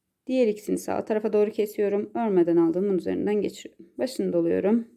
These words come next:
Buradaki ilmeklerimi düz olarak örüyorum. Kenar ilmeğimiz.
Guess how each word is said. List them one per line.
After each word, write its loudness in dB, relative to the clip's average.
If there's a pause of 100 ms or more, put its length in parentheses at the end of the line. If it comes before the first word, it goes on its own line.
(260)
Buradaki -4
ilmeklerimi -2
düz -6
olarak 2
örüyorum. 0 (880)
Kenar 0 (200)
ilmeğimiz. -6